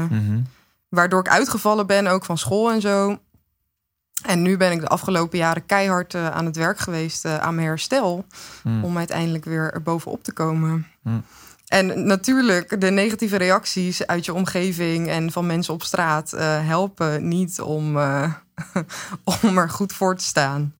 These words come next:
Speaker 1: Ja, nee, want hoe zou je willen dat mensen met je omgaan? Stel dat mensen vragen hebben of ze, ze willen je toch benaderen. Hoe zou het voor jou het fijnste zijn?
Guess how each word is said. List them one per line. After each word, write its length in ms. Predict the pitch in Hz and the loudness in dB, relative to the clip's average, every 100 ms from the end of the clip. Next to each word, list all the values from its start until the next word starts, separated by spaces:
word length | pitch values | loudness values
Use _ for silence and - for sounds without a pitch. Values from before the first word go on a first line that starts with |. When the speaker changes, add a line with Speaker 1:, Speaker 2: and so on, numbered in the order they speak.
| _ | _
Speaker 1:
Ja, 340 | 120 107 90 - - | -2 -2 -4 -12 -8
nee, 340 | 110 107 95 | -4 -2 -2
want 280 | 107 117 - - - - - _ _ | 0 0 -2 -10 -16 -18 -20 _ _
hoe 200 | - 127 | 0 4
zou 180 | 127 139 | 6 4
je 80 | 156 | 4
willen 260 | 117 107 107 | 2 2 0
dat 160 | 107 117 | -2 -2
mensen 380 | 104 107 - | -2 0 0
met 160 | 107 104 | -2 -2
je 60 | - | -4
omgaan? 460 | 110 110 - - - - | -4 -4 -4 -6 -8 -6
Stel 200 | - 117 | 0 0
dat 100 | 110 | 2
mensen 240 | 113 110 | 0 0
vragen 500 | 104 113 110 110 113 | -2 0 0 0 0
hebben 460 | 107 104 101 101 104 | 2 2 0 0 -2
of 340 | - 101 - - | -4 -6 -8 -10
ze, 200 | - - | -8 -6
ze 100 | 117 | -4
willen 140 | 107 | -2
je 60 | 104 | -2
toch 160 | 113 | -4
benaderen. 440 | - 107 107 135 127 | -4 -2 0 0 0
Hoe 140 | 127 | 2
zou 140 | 127 117 | 2 2
het 100 | 113 | 0
voor 120 | 120 | 0
jou 200 | 117 117 | 0 0
het 120 | 113 | -2
fijnste 380 | - 113 113 - | -2 -2 -2 -2
zijn? 380 | 110 110 190 | -2 -2 -4